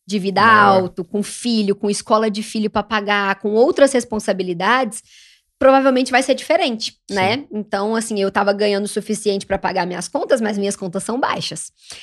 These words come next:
Speaker 1: Então, que começou a fazer uma diferença na minha vida mesmo,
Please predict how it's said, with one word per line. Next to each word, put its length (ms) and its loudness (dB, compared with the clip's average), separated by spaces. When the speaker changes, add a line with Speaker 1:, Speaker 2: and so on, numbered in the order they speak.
Speaker 1:
Então, 380 -2
que 120 -4
começou 440 2
a 40 2
fazer 360 2
uma 160 2
diferença 880 -2
na 120 -4
minha 160 -2
vida 320 -8
mesmo, 480 0